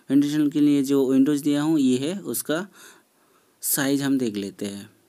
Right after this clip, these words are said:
ये भी सेम है, फ़ोर फीट सिक्स इंचेस हाइट है और चौड़ाई जो है ये फ़ोर फीट है, ये फ़ोर फीट सिक्स इंचेस है। साथ में जो हमें कॉमन टॉयलेट दिया हूँ उसका भी हम करके रखा हूँ। ये है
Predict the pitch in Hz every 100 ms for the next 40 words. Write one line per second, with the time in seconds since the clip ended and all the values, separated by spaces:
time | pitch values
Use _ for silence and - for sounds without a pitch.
0 | _ _ - - 139 160 165 165 170 165
1 | 175 151 147 - 151 151 _ _ - 147
2 | 143 147 143 147 139 139 143 160 139 135
3 | 131 131 135 139 139 139 165 208 - _
4 | - 123 151 123 101 101 90 - 113 _
5 | _ _ _ _ - 117 - - 127 110
6 | 156 - 120 - 104 90 95 - 107 -
7 | _ - - - - 151 151 175 170 175
8 | 165 156 156 165 - _ _ _ - 139
9 | 151 151 135 139 156 147 135 131 160 -
10 | 143 - 151 147 151 147 139 156 - 135
11 | 127 147 139 135 147 143 147 - 131 113
12 | _ - - _ 135 139 131 151